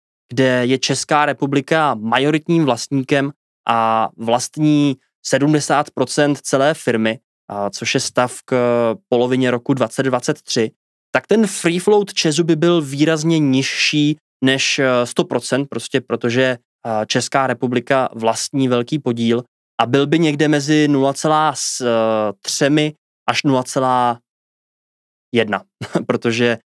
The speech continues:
fyzických osob to vlastní třináct procent tu firmu. No a, a ty tržně vážené indexy ten free float berou v potaz taky. A protože firmy v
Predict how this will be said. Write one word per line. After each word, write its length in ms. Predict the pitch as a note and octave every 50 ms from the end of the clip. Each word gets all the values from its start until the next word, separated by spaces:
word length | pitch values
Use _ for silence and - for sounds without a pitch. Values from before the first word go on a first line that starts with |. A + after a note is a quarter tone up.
| _ _ -
fyzických 440 | - B2+ B2 B2 - - C3 A#2+ -
osob 300 | A#2+ - - A#2+ A2 -
to 100 | - A2+
vlastní 340 | A2 G#2+ - - - A2+ A2
třináct 420 | - - A#2+ A#2 G#2+ G#2 G#2+ -
procent 380 | - - F#2 - - - F#2+ F#2
tu 100 | - G2
firmu. 340 | - - F#2 F#2 F#2 F2+ - _ _ _ _ _ _ _ _ _ _ _ C#3
No 140 | C#3+ E3+ A3
a, 140 | B3 A#3+ - _ _ _ _ _ _ -
a 180 | A2+ G#2+ G#2+ G#2 G#2 G2+ G#2 - _
ty 400 | C3+ C#3 C#3+ D3 C#3+ C#3 C3+ -
tržně 360 | - D3 D3 C#3 D#3+ G#3+ G#3+
vážené 460 | E3+ C#3 C#3+ D3+ C#3+ F3+ F#3+ G3 F#3+
indexy 420 | - - D3 C#3+ D3 - - - D3+
ten 180 | E3+ E3+ E3
free 300 | F3 - - - D3+ D3
float 300 | C#3+ - D#3+ E3+ E3+ D3+
berou 540 | C#3+ C3 C3 C3+ C#3 D3+ D3+ D#3 D3+ D3+ D3 -
v 140 | - - -
potaz 360 | C#3 C3 - - C#3 C#3 -
taky. 340 | - G#2 - - G2+ G2 - _ _ _ _ _ _ -
A 80 | G#2+ -
protože 680 | - A2+ A#2 - F3+ F3+ F#3+ B3 A3+ G3 D3 A2 G#2 - _ _ _ _ -
firmy 440 | - - B2+ C3+ F#3 A#3 F#3+ B2+ - - _
v 120 | - A2